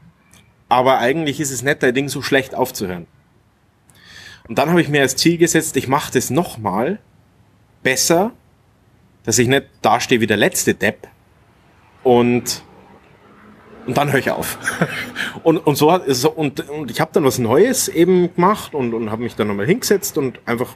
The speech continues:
neu, neu was geschrieben. Und das war dann bedeutend besser.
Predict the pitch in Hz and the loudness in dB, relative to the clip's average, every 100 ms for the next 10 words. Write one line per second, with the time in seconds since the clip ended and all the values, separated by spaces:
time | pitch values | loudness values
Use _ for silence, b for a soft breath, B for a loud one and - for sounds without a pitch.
0 | - 117 110 123 139 135 - B B B | -12 -4 2 6 6 4 0 B B B
1 | B - 113 127 180 165 - - 131 202 | B -4 2 4 4 2 -2 -2 2 2
2 | 214 143 120 - 151 190 170 151 160 214 | 2 2 0 2 4 4 4 2 2 2
3 | 165 - 214 - 127 156 | 0 0 -2 0 2 2